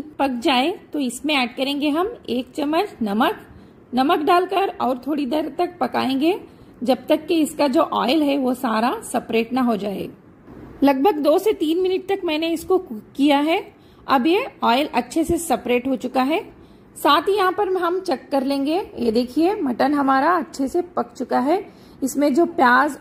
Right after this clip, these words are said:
और लहसुन है उसको हम निकाल लेते हैं ताकि हम इसे बाद में ऐड कर सकें। ये देखिए अच्छे से मटन गल चुका है, मटन के pieces भी हम निकाल लेंगे और ये जो पानी है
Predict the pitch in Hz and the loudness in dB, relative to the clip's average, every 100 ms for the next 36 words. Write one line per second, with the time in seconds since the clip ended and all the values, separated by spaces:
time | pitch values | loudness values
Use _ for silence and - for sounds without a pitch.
0 | - 277 277 233 226 302 311 302 330 - | -2 0 0 -2 -2 -4 -2 -2 -4 -2
1 | 262 294 285 220 220 196 214 226 247 294 | 0 2 2 0 2 2 2 2 0 0
2 | 440 - - - - - - 226 220 262 | -2 -8 -20 -20 -20 -20 -2 0 0 0
3 | 277 269 277 269 226 202 240 214 208 202 | 2 0 0 2 2 2 0 0 -2 -2
4 | 202 233 247 - 294 415 - - - - | -4 -2 -2 -4 -6 -6 -10 -20 -20 -2
5 | 220 220 233 285 311 440 - 233 - 339 | 2 4 2 0 0 -2 -6 -8 0 0
6 | 339 349 262 254 359 285 240 240 277 262 | 2 2 2 2 0 2 2 2 0 0
7 | 285 339 262 247 254 277 247 240 262 240 | 0 0 0 -2 -2 -4 -4 -2 -2 -2
8 | 254 277 269 208 202 208 233 233 254 381 | 0 0 0 0 2 2 2 2 0 0
9 | - - - - - - - 220 220 226 | -4 -20 -20 -20 -20 -20 -2 2 4 2
10 | 208 240 - - - - 254 240 302 339 | 2 2 0 -6 -20 -2 2 2 2 0
11 | 302 | 0